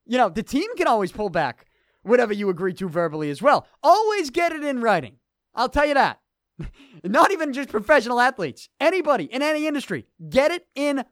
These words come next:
writing. You gotta do it. Or the potential to you getting completely screwed is still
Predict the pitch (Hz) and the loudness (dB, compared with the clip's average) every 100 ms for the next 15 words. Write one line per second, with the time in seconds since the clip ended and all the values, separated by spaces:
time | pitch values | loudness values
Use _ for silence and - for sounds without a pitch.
0 | - 185 262 269 196 113 _ 175 208 240 | -12 2 4 4 0 -8 _ -4 0 0
1 | 220 220 127 _ _ _ _ _ _ 233 | 0 -2 -2 _ _ _ _ _ _ 2
2 | 226 185 - _ 247 247 233 262 285 294 | 2 2 -4 _ -4 -4 -4 -4 -2 -6
3 | 240 247 202 254 254 220 _ - 247 233 | -8 -8 -4 -4 -4 -6 _ -4 -2 -2
4 | 202 208 - 254 240 240 - - 233 233 | -8 -10 -8 -8 -8 -10 -10 -8 -4 0
5 | 196 160 - _ _ 254 247 233 220 208 | 0 -2 -6 _ _ -6 -2 4 6 6
6 | 196 175 - _ _ - - - - - | 2 -4 -14 _ _ -16 -14 -14 -10 -4
7 | 294 277 254 226 214 | 2 4 4 2 -2